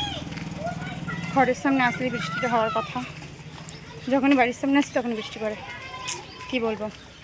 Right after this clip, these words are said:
রেজাল্ট নিচ্ছি, তখন দিদিরা বলছে যে, "তোদের ক্লিয়ার রেজাল্ট।" তো আমরা বললাম, "হ্যাঁ, ক্লিয়ার রেজাল্ট।" যখন ক্লিয়ার রেজাল্ট দিচ্ছে, বলে, "তোরা এত দেরি ক্লিয়ার হয়ে গেলি?" ভাই, কেউ কি চায় না যে আমরা কলেজটা পাস করে যাই?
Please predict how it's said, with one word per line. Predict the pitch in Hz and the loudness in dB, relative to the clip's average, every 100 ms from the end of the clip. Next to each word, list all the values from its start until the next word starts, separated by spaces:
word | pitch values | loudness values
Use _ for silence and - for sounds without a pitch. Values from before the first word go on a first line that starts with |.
| - - - - - - - - - - _ - | -18 -16 -16 -14 -14 -14 -14 -14 -14 -16 _ -2
রেজাল্ট | 226 190 240 233 | 2 4 4 4
নিচ্ছি, | 233 - 349 359 - - 247 | 0 2 2 2 -2 -2 0
তখন | 220 240 233 - - - | 4 6 4 2 -8 -2
দিদিরা | - 247 240 226 | 8 10 10 8
বলছে | 226 220 311 359 - - - 233 | 6 4 4 4 2 -6 0 4
যে, | 226 220 | 6 4
"তোদের | 226 233 247 | 6 4 6
ক্লিয়ার | 254 240 240 | 6 8 8
রেজাল্ট।" | 233 208 208 | 4 0 -2
তো | 226 | 0
আমরা | 214 | 2
বললাম, | 220 233 226 | 2 2 4
"হ্যাঁ, | 226 220 | 2 2
ক্লিয়ার | 220 208 | -2 -2
রেজাল্ট।" | 214 202 226 - - - - - | -2 -2 -6 -10 -12 -12 -8 0
যখন | 240 240 | 4 4
ক্লিয়ার | 254 233 233 | 4 4 6
রেজাল্ট | 247 240 233 | 6 4 2
দিচ্ছে, | 240 277 | 2 2
বলে, | 285 | 6
"তোরা | 320 285 | 8 8
এত | 247 | 8
দেরি | 285 294 | 6 4
ক্লিয়ার | - 262 247 277 | 6 6 8 6
হয়ে | 269 | 4
গেলি?" | 226 196 - - - | 2 -6 -12 -20 -12
ভাই, | - 226 202 208 - | -4 -2 -2 -6 -4
কেউ | 262 | -4
কি | 247 269 | 0 2
চায় | - 226 240 | 6 6 6
না | 262 | 4
যে | 240 | 2
আমরা | 220 240 | 2 0
কলেজটা | 226 214 262 | 0 -2 -4
পাস | 247 220 214 | -4 -4 -4
করে | 247 247 | -4 -2
যাই? | 233 | -4